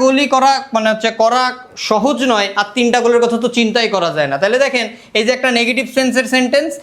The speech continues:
আর পরেরটা কি বলছে? কঠিন বা বড় বিষয়, এই জায়গায় একটা গোল আর ওই জায়গায় তিনটা গোল, তার মানে কি আরও কঠিন একটা বিষয় হয়ে গেল। তার মানে এরকম জায়গায় কী হবে বলেন?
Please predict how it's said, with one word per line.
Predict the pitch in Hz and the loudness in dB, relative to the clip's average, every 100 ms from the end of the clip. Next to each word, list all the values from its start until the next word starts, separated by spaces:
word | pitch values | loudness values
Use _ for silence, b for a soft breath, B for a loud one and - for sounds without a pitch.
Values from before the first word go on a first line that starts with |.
| B B | B B
আর | 196 196 | -4 0
পরেরটা | 226 226 254 220 | 0 0 -2 -2
কি | 262 | 0
বলছে? | 262 262 240 185 | 2 2 0 -2
কঠিন | 214 220 254 254 | -2 0 0 2
বা | 247 | 2
বড় | 220 208 | 2 0
বিষয়, | 190 190 | 0 -2
এই | 196 | 0
জায়গায় | 220 240 | 0 -2
একটা | 240 277 240 | -2 -4 2
গোল | 277 311 B B 196 | 2 0 B B -2
আর | 208 | -2
ওই | 220 | 0
জায়গায় | 240 247 | 0 0
তিনটা | 294 277 254 240 | 0 0 2 0
গোল, | 190 170 | 0 0
তার | 196 220 | 0 0
মানে | 240 | 0
কি | 226 | 0
আরও | 226 240 | -2 -2
কঠিন | 233 254 | 0 0
একটা | 262 262 220 | 0 0 -4
বিষয় | 196 220 | -2 0
হয়ে | 190 175 | 0 0
গেল। | 156 151 | 0 -2
তার | 175 | -2
মানে | 220 214 | 0 0
এরকম | 208 220 | 0 2
জায়গায় | 220 226 240 233 | 2 2 -2 -2
কী | 247 | 0
হবে | 233 196 | 2 0
বলেন? | 214 | 0